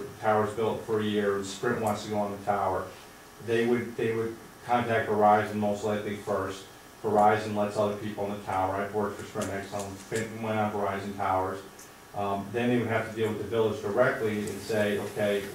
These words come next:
we're putting our antennas on Verizon's tower, but we need to lease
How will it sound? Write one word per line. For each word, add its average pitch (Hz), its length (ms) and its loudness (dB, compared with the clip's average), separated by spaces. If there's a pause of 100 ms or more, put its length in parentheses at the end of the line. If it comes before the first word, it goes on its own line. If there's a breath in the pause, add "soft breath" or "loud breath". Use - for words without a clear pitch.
we're 107 80 -4 (140)
putting 117 200 0
our 107 120 2
antennas 107 280 0
on 101 120 -4
Verizon's 107 600 2
tower, - 480 6 (400)
but 120 140 2
we 113 160 -2
need 113 320 -2
to 104 260 0 (120)
lease 110 440 -2